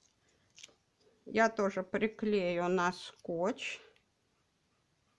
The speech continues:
А вы как захотите приклеите.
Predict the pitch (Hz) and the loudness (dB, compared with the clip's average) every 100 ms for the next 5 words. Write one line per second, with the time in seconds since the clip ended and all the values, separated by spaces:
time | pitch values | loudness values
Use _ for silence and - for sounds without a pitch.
0 | _ _ _ _ 190 202 285 370 - 262 | _ _ _ _ 4 4 2 0 2 2
1 | 254 247 220 - 202 196 - 156 - 151 | 2 -2 -2 0 -2 -2 -10 -10 -8 -8
2 | - - - - - 170 - - - 202 | -6 -8 -8 -8 -4 -4 -4 -8 -10 -10